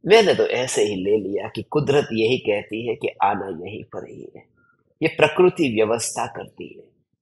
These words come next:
और ये भी ऊपर ऊपर की बात है, ये भी मन के भाव है, ये भी भूमि का अहोभाव है। सत्य तो यह है कि तीन लोक के किसी भी प्रदेश पर रहने की मेरी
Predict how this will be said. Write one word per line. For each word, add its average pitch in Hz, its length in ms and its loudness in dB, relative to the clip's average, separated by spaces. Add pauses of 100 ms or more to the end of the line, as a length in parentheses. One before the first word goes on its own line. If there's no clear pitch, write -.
(2750)
और 107 280 2
ये 107 260 0
भी 123 200 -6 (280)
ऊपर 104 280 -4
ऊपर - 280 -6
की 95 240 -12
बात 82 340 -12
है, - 120 -18 (340)
ये 120 120 4
भी 104 240 -4
मन 101 260 -6
के 98 160 -4
भाव 87 500 -8
है, 62 140 -20 (540)
ये 120 140 4
भी 113 180 -2
भूमि 110 360 -4 (100)
का 113 80 2
अहोभाव 98 800 -2
है। 87 60 -6 (340)
सत्य 196 440 4
तो 127 220 4
यह 98 360 0
है 80 200 -16 (920)
कि 113 100 -6
तीन 127 600 0
लोक 113 240 2
के 143 180 0
किसी 113 400 -4
भी 117 240 -6
प्रदेश 101 420 -4 (100)
पर 131 120 -2
रहने 98 400 -4
की 127 200 -4
मेरी 104 320 -2